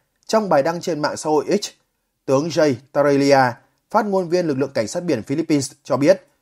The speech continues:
tàu hải cảnh Trung Quốc và các tàu khác đã cơ động nguy hiểm, cản đường tàu công vụ B R P Sindangan của nước này trên Biển Đông. Tướng Tarelia cho hay, va chạm đã xảy ra giữa tàu B R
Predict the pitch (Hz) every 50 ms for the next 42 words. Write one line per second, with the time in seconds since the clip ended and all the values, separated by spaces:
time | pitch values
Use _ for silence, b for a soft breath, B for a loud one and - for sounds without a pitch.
0 | _ _ _ _ _ 170 160 160 160 170 139 127 - 139 131 117 - 165 156 135
1 | - 165 180 202 - _ _ _ _ 113 123 123 - 165 170 - 147 123 113 -
2 | 151 160 175 - - 123 143 - - 180 175 175 - 127 135 156 156 139 147 135
3 | 110 98 - _ _ _ _ _ _ _ - 147 131 120 120 131 135 135 135 139
4 | 135 139 175 170 151 151 160 147 101 - _ _ _ _ _ _ - 151 160 156
5 | 139 139 127 120 - 147 147 143 135 127 135 - _ _ _ _ _ _ - -
6 | 202 196 180 180 170 160 156 156 156 147 - 117 117 143 170 165 147 131 123 -
7 | 147 139 143 127 107 113 127 135 123 104 - _ _ _ _ _ _ _ _ _
8 | _ _ _ _ _ _ _ _ _ _ _ 143 139 151 147 160 151 147 143 139
9 | 135 135 135 131 127 123 - - 139 127 135 127 131 120 107 - _ _ _ _
10 | _ _ _ _ _ _ 131 160 190 - - 202 156 117 247 135 - - - 143
11 | 110 101 98 127 135 139 135 120 156 151 147 - 147 123 127 139 147 147